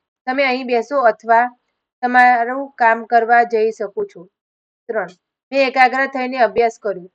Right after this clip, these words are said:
એટલે હું પાસ થયો. ચાર. અમારા બંને અગ્રણી ખેલાડી ગેરહાજર હતા,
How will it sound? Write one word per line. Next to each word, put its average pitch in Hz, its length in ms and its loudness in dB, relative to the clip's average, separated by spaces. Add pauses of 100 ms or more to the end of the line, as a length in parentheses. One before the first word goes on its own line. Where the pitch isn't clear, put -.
(300)
એટલે 247 240 -2
હું 269 240 -6
પાસ 208 260 0 (140)
થયો. 180 180 -10 (480)
ચાર. 190 140 -4 (320)
અમારા 262 340 -2
બંને 247 320 -2
અગ્રણી 233 440 -4
ખેલાડી 226 460 -2
ગેરહાજર 208 560 -4
હતા, - 220 -18